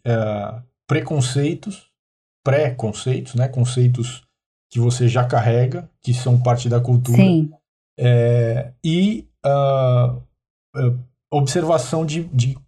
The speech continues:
Speaker 1: de comportamento, de linguagem corporal, de coisas que muitas vezes são inconscientes. A gente percebe, a gente absorve aquilo inconscientemente.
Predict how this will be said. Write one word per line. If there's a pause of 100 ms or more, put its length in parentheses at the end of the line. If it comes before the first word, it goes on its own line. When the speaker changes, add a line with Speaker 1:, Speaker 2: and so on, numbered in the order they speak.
Speaker 1:
de
comportamento,
de (280)
linguagem
corporal,
de
coisas
que
muitas
vezes
são
inconscientes.
A
gente
percebe,
a
gente
absorve
aquilo
inconscientemente.